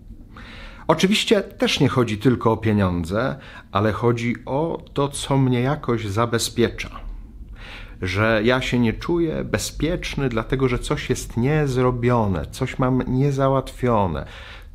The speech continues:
y, coś mam niezadbane. Co to takiego jest w moim życiu? Zaraz jak zaczynam, y, te praktyki wyrzeczenia, w moim życiu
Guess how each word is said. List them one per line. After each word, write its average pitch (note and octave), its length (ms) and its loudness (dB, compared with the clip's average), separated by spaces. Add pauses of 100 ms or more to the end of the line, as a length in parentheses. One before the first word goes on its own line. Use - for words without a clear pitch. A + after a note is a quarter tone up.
(220)
y, G2 240 2
coś - 400 -4
mam C#3+ 280 2
niezadbane. B2 1200 2 (640)
Co F#3+ 140 4
to F#3+ 120 4
takiego D#3 400 4
jest C3+ 320 4
w - 20 -6
moim F#2+ 280 2
życiu? - 400 -10 (520)
Zaraz F3 480 2
jak A2+ 280 0 (280)
zaczynam, F3+ 840 2 (380)
y, G2 300 2 (300)
te D#3+ 240 2
praktyki C#3+ 680 -2
wyrzeczenia, C3+ 800 0
w D#3 60 -2
moim C#3+ 220 2
życiu C#3+ 340 -4